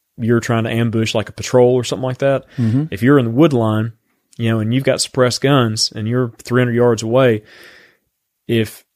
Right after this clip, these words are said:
Speaker 1: there's a suppressed shot that fires off, it's very difficult to determine the direction that shot came from because the muzzle blast is contained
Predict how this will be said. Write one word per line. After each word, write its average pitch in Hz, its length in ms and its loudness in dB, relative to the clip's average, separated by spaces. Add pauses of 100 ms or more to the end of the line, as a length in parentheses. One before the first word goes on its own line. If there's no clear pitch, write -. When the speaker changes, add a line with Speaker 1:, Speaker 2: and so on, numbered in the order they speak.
(240)
Speaker 1:
there's 127 240 2
a 123 60 -4
suppressed - 400 0
shot 143 280 0
that - 120 -12
fires 110 340 -4
off, 113 220 -6
it's - 160 -12
very 131 340 4
difficult 117 680 -2
to - 60 -14
determine 117 600 -2
the 104 80 -4
direction 110 500 -2
that 107 160 -6
shot 113 300 -2
came 104 180 -6
from 101 400 -12
because 120 280 2
the 110 60 -4
muzzle 123 340 2
blast 107 520 0
is 113 200 -4
contained 110 600 -2